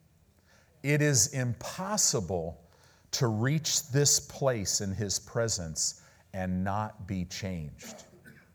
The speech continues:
Impossible. It's impossible to experience this hidden place of his presence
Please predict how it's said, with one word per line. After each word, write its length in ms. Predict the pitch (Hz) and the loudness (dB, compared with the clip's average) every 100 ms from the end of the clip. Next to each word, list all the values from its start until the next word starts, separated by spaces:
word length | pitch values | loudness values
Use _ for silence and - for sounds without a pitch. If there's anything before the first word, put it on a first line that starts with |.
| _ _ | _ _
Impossible. 680 | 107 98 120 156 - 71 - - - _ _ _ _ _ _ _ _ _ _ _ _ _ _ - - | -6 -4 -4 -2 -4 -6 -12 -18 -20 _ _ _ _ _ _ _ _ _ _ _ _ _ _ -10 0
It's 220 | 147 - | 4 6
impossible 1120 | 156 131 - 185 226 - - 107 90 87 - - - - _ | 6 4 0 4 6 6 4 4 2 0 -4 -14 -20 -20 _
to 240 | - 170 147 | 2 4 4
experience 1040 | - - - - 190 190 151 110 101 - | 6 8 8 6 2 2 2 0 0 -2
this 380 | - 123 - - | 0 0 0 0
hidden 360 | 160 160 175 165 | -2 2 2 0
place 840 | - 143 135 95 - - - - - - | -2 0 2 2 2 2 2 -4 -18 4
of 180 | 123 117 | 6 6
his 240 | 120 - | 4 4
presence 920 | - - 151 143 110 85 - - - | 2 2 4 4 2 0 0 -2 -4